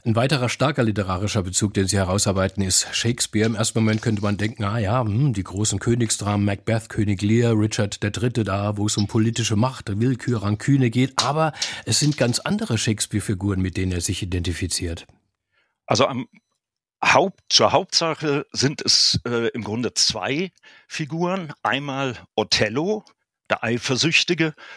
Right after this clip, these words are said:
Speaker 2: der Moor von Venedig, der wird ihm in den zwanziger Jahren geradezu zur Obsession, zur Selbstobsession und dann in den fünfziger Jahren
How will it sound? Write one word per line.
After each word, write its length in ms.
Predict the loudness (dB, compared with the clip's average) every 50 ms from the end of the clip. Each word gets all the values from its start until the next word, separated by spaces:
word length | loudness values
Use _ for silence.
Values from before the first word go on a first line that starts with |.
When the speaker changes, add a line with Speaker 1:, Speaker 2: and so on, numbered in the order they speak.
| -4 -2
Speaker 2:
der 220 | -2 0 -2 -4 _
Moor 560 | -10 -6 -2 2 2 4 6 6 6 4 2
von 380 | 0 -2 -4 -4 -4 -4 -6 -8 -10 _ _ _ _
Venedig, 840 | -2 0 0 2 2 2 2 2 2 2 2 0 0 0 -2 -2 -4 -4 -6 -10 -10 -12 -6 0
der 300 | 2 4 4 4 2 2
wird 200 | 0 -2 -2 -4
ihm 240 | -4 -4 -4 -4
in 120 | -4 -2 -2
den 120 | 0 0
zwanziger 580 | 2 0 0 0 -2 -2 0 0 0 0 0 0
Jahren 320 | 0 0 -2 -4 -4 -6
geradezu 760 | -2 0 0 0 0 -2 -4 -4 -4 -4 -2 -2 -2 -4 -4 -6 -12 -20 -10 -4
zur 240 | 0 2 2 2 2
Obsession, 960 | 0 -2 0 0 0 0 0 -2 -2 -2 -2 -2 -2 -2 -2 -2 -4 -4 -2
zur 180 | -2 -2 -2 -2
Selbstobsession 1600 | -2 0 0 0 0 0 -2 -2 -2 -2 -4 -8 -6 -2 -2 0 0 0 0 0 0 -2 -2 -6 -8 -6 -6 -6 -6 -6 -8 -10 -12 -14 -14 -14 -16 -6 -2
und 280 | -2 0 0 0 -2
dann 180 | -2 -2 -4 -6
in 120 | -8 -8
den 120 | -8 -8 -8
fünfziger 500 | -8 -8 -6 -4 -4 -2 0 0 0 0
Jahren 380 | 0 0 -2 -2 -4 -8 -10